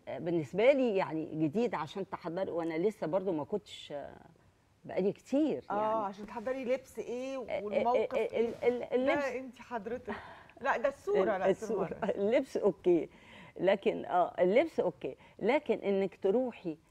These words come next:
Speaker 1: آه، يعني تحضري بقى. خدي بالك برضو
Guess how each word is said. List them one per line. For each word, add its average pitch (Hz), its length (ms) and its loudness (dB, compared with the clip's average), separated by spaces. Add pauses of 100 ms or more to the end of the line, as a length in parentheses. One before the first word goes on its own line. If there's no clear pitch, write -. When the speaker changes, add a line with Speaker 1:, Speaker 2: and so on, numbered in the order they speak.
(300)
Speaker 1:
آه، 147 1120 -2
يعني 165 300 -4
تحضري 202 540 4
بقى. 156 800 0 (100)
خدي 285 240 2
بالك 262 300 0
برضو 214 380 -4